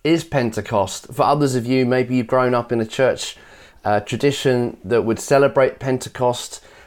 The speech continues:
uh, when it comes around every year. So we're gonna dive into what this means together. And we're gonna just start by looking in Acts chapter one and verse four. And this is the account of what happened immediately after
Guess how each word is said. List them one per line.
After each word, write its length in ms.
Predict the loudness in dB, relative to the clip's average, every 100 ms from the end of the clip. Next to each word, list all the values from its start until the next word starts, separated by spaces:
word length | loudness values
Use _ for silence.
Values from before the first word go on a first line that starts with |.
| -2
uh, 160 | 0
when 140 | 2 0
it 60 |
comes 300 | -2 -2 -2
around 260 | 0 0 0
every 260 | 0 -2 0
year. 200 | 2 2
So 160 | 0
we're 80 | 2
gonna 180 | 2 2
dive 380 | 4 4 4 2
into 400 | -2 0 0 -2 -12 -14 0
what 200 | 2 2
this 180 | -2
means 500 | -2 0 0 -2 -6
together. 520 | -12 -12 -4 2 4 4
And 240 | 2 2
we're 60 | 0
gonna 160 | 0
just 280 | 0 -4 -6
start 400 | -4 0 2 2
by 140 | 0
looking 400 | 0 0 -2 -4
in 320 | -4 -4 -4 -4
Acts 500 | -4 -4 -4 -10 -10 -12 -20 -20 _
chapter 400 | -4 -4 -2 -4
one 340 | 0 0 2
and 100 | 0
verse 280 | 0 0 0
four. 460 | -2 0 2 2 -2 -14 _ _ _ _ _ _ _ _ -20 -20 -18 -6
And 180 | -2 0
this 140 | 0
is 100 | 0
the 140 | 0
account 320 | 0 0 -2 0
of 100 | 0
what 200 | 0 0
happened 360 | -2 0 0
immediately 540 | 2 0 0 -2 -2 0
after 680 | 2 2 0 0 0 0